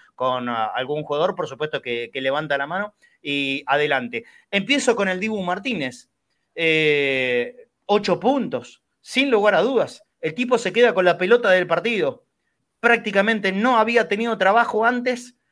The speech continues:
y cuando apareció, apareció de una manera que le da la posibilidad de la clasificación a Argentina. Se gritó literalmente como un gol la tajada de Dibu Martínez, así que, a pesar de tener poquitísimo trabajo,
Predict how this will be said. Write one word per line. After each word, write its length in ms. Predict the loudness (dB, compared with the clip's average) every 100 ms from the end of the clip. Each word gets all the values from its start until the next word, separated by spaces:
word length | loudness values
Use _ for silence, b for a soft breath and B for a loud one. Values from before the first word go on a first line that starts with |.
| _ -10
y 100 | -4
cuando 400 | -2 0 -2 -2 0
apareció, 840 | 2 2 0 0 2 2 2 -8 _
apareció 680 | 0 4 2 2 2 4 4 -2 _
de 180 | -2 2
una 240 | 4 4
manera 540 | 4 4 6 6 4 -6 _ _
que 360 | 0 0 0
le 240 | -2 0 4
da 240 | 6 6
la 160 | 6 2
posibilidad 340 | 0 -2 0
de 80 | 2
la 140 | 0
clasificación 640 | 0 -4 -6 -6 -6 -2 -4
a 40 |
Argentina. 560 | -4 -4 -4 -4 -6 _ _
Se 160 | -4 -2
gritó 320 | 0 4 6
literalmente 960 | 6 0 2 4 4 2 0 0 -4 2
como 260 | 2 2
un 160 | 0 0
gol 300 | -2 -4 -10 _ _
la 160 | -2 0
tajada 280 | 0 4 4
de 100 | 4
Dibu 240 | 0 -2
Martínez, 460 | -4 -6 -4 -4 -6
así 220 | -10 -6
que, 220 | -4 -4 _ _ -10
a 120 | -6
pesar 240 | 0 2
de 100 | 0
tener 300 | -2 -4 -4
poquitísimo 640 | -8 -10 -10 -12 -10 -8 -4
trabajo, 580 | -2 -2 -2 -4 -4